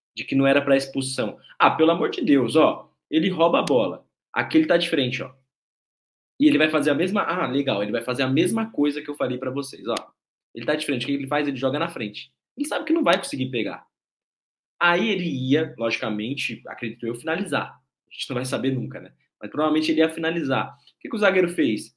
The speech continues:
Mesmo que o outro tava vindo aqui fazer a proteção, ele vai lá e faz a falta no último lance. Pelo amor de Deus, se isso não é pra expulsão, o que que é pra expulsão?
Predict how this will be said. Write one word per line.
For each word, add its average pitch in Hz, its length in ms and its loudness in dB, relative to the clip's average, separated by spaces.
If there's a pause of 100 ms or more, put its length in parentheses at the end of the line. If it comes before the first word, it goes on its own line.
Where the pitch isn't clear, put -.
(240)
Mesmo 180 320 2
que 220 100 -2
o 185 60 6
outro 175 220 4
tava 143 260 4
vindo 127 200 0
aqui 135 260 -6
fazer 120 240 -2
a 113 40 -2
proteção, 131 800 -8 (300)
ele 359 120 -2
vai 320 120 2
lá 311 100 0
e 320 60 -2
faz 330 160 -2
a 320 80 2
falta - 240 0
no 214 60 0
último 240 260 -4
lance. 175 200 -2
Pelo - 120 -6
amor 403 160 -6
de - 120 -8
Deus, 131 180 -2
se - 80 -8
isso - 140 -8
não - 80 -4
é - 40 -2
pra 165 120 0
expulsão, - 340 -6
o - 40 -12
que - 100 -18
que - 120 -2
é 180 60 2
pra 151 120 -2
expulsão? - 440 -10